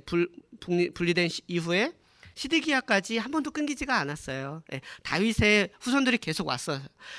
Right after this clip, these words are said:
다윗의 후손이 끊긴다라는 거, 그게 어떤 의미일까요? 단지 그냥 유다 왕국의 왕조가 바뀌는 차원의 문제인가? 우리 그 고려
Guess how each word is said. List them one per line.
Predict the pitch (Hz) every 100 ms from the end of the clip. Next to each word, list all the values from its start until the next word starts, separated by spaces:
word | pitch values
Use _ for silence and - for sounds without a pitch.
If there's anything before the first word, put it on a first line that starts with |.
| - - - _ _ _ _
다윗의 | - 226 262 277 262
후손이 | 247 262 311 285
끊긴다라는 | 320 311 247 196 165 143 131
거, |
그게 | 135 -
어떤 | 254 170 240
의미일까요? | 208 170 - 127 131 196 _ _ -
단지 | 202 214 277
그냥 | 233 233 226 202 151 190
유다 | 185 233
왕국의 | 214 175 185 185 185 190 185 123 _ -
왕조가 | 175 214 277 277
바뀌는 | 208 - 208 196
차원의 | - 190 180 160
문제인가? | 139 151 170
우리 | 175 220 220 - - - _ _ _
그 | - 190 190 185 _ -
고려 | 180 185 214 208 190